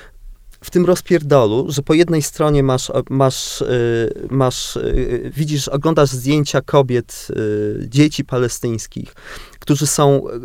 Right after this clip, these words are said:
y, którzy są bom-, y, którzy są ofiarami bombardowań cywilizo-, cywilizowanego kraju, y, y, y,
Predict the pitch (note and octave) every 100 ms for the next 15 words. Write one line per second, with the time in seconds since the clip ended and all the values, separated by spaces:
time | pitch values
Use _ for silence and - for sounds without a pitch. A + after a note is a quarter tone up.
0 | B2+ C3+ - D3 C#3 - C#3+ C3 B2 C#3+
1 | C#3+ A#2+ C3 - C3 - C#3 - D3 C3
2 | C#3+ C3+ C3+ C3 B2 B2 A#2+ B2 A#2+ A#2
3 | A2+ - - - - - - D3 D3+ C#3
4 | C#3+ C#3 C#3+ - C#3+ D3 C3+ C#3 C#3 C#3+
5 | C3+ - D3 C3+ B2+ A#2 - - A#2 A2
6 | G#2+ A2 A2+ - - A2 G#2+ F#2+ G2 G#2
7 | - - B2 - A#2+ - - B2